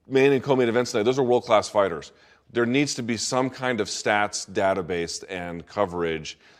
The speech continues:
that makes the product more accessible. Um, and it's missing from Bellator, and it, it, for me, it is very frustrating because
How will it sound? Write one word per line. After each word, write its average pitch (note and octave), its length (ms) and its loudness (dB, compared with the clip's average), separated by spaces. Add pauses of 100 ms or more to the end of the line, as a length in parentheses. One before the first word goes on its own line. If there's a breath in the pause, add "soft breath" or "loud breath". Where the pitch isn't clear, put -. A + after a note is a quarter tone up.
(120 soft breath)
that F2+ 160 -4
makes G2+ 240 -2
the F#2 100 -12
product F#2+ 380 0
more F2+ 180 -2
accessible. D#2+ 760 -6 (420 soft breath)
Um, E2+ 400 -4
and G2 160 -6
it's F2+ 160 -10
missing A#2 320 0
from F2+ 160 -10
Bellator, F2 500 -2
and F2+ 120 -8
it, E2 160 -12 (100)
it, F2+ 220 -14
for A#2 140 -4
me, A#2 360 2
it G2 180 -2
is F2+ 300 -4
very G2 380 -2
frustrating F2 580 -4
because E2 480 -10